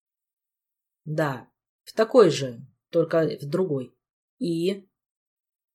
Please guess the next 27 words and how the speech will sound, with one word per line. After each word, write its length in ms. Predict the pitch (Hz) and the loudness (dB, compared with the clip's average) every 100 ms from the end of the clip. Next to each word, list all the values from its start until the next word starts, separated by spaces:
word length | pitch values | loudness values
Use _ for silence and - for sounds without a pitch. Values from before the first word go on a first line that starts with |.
| _ _ - | _ _ 0
Парень 400 | 175 170 165 - | 2 2 0 -4
молча 420 | 190 202 196 185 | -4 -2 -2 -4
открыл 320 | 185 - 190 | -4 -6 -4
шкафчик, 680 | 190 - 262 - - - - | -4 0 0 0 -8 -10 -12
дотянулся 600 | 180 180 247 269 330 - | -6 -4 -2 -2 0 0
до 120 | 190 | 2
верхней 340 | 170 170 - 160 | 0 0 -2 -8
полки 400 | - 269 262 - | -2 -2 -2 -8
и 240 | - 190 | -4 -2
добыл 320 | 170 160 226 | -2 0 2
оттуда 380 | 262 254 254 240 | 2 0 0 0
небольшой 480 | 226 202 175 - 170 | 2 0 -2 -2 -2
свёрток. 680 | - 151 139 - - - _ _ _ _ _ _ _ - | -2 -4 -6 -8 -18 -18 _ _ _ _ _ _ _ -6
Двигался 540 | 233 320 302 294 285 | 2 2 4 4 4
он 120 | 262 | 2
легко 320 | 254 - - | 0 -2 0
и 140 | 339 247 | 0 -2
грациозно, 800 | - - - 170 139 147 143 - _ _ _ _ 190 | -8 -6 -4 -2 -4 -8 -14 -16 _ _ _ _ -4
пожалуй, 360 | 196 190 190 | 2 4 4
даже 280 | 180 180 180 | 2 2 0
чересчур 540 | 175 262 294 - 202 139 | -4 -2 -2 -2 -2 -2
для 160 | 151 | -4
шархи. 580 | 151 156 139 - 147 - _ _ _ _ _ | -2 -4 -6 -8 -12 -12 _ _ _ _ _
Скорее, 580 | - - 170 156 170 214 | -8 -4 -2 0 4 4
так 300 | - 165 170 | 4 -2 -2
двигались 500 | 151 165 180 208 - | -2 0 0 0 -2
эльфы. 560 | - 147 147 - 151 - | -6 -8 -8 -6 -6 -8